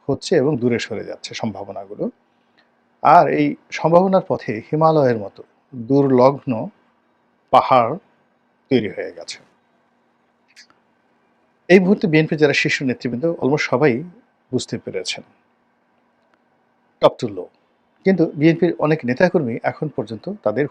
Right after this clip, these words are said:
হুঁশ হয়নি। ফলে তারা মনের আনন্দে তারা তাদের কর্মকাণ্ড চালিয়ে যাচ্ছেন।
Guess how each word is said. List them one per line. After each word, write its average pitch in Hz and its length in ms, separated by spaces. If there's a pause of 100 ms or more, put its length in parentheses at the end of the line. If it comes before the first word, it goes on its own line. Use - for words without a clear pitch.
হুঁশ 131 220
হয়নি। 98 320 (1800)
ফলে 175 400 (340)
তারা 160 440
মনের 143 320
আনন্দে 104 400 (800)
তারা 135 140
তাদের 117 200
কর্মকাণ্ড 120 540
চালিয়ে 101 300
যাচ্ছেন। - 340